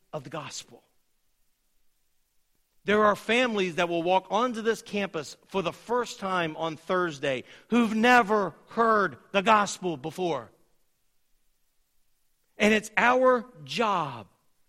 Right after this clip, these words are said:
to sow the seed of the gospel. Manipulate them, make them believe.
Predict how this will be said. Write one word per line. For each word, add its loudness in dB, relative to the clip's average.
to -14
sow -4
the -8
seed -4
of -4
the -10
gospel. -8
Manipulate -2
them, -2
make -2
them -8
believe. -6